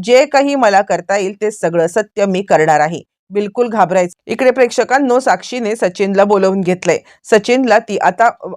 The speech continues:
आडून आडून विचारण्याचा प्रयत्न करते आहे की "मला सांग की अस्मिता तुझी कोण लागते?" यावरती तो गडबडतोय आणि तो सांगतोय, "खरं सांगायचं तर आता अस्मिता," यावरती ती त्याच्या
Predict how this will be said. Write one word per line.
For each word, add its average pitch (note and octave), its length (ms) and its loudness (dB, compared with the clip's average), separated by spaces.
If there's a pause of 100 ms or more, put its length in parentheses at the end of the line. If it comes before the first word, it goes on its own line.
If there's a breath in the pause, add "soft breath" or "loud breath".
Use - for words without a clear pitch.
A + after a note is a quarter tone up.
आडून A3+ 300 -4
आडून A3+ 260 -2
विचारण्याचा F#3+ 580 0
प्रयत्न G3+ 500 0
करते A3 360 0
आहे F#3+ 260 0
की C4 680 -6
"मला A#3 400 2
सांग A#3+ 380 -2 (320)
की C4 140 -10
अस्मिता B3+ 460 -4
तुझी C4 260 -4
कोण G#3 260 0
लागते?" E3+ 380 -2 (100)
यावरती D#3+ 440 -2
तो F3 140 -6
गडबडतोय E3+ 640 -2
आणि E3+ 180 -2 (100)
तो E3 120 4
सांगतोय, G3 440 -2
"खरं E3 200 4
सांगायचं E3+ 560 0 (100)
तर E3 200 4
आता F#3+ 320 2 (280 loud breath)
अस्मिता," G3+ 480 0
यावरती E3+ 420 0
ती F3+ 120 -16
त्याच्या F#3+ 180 -8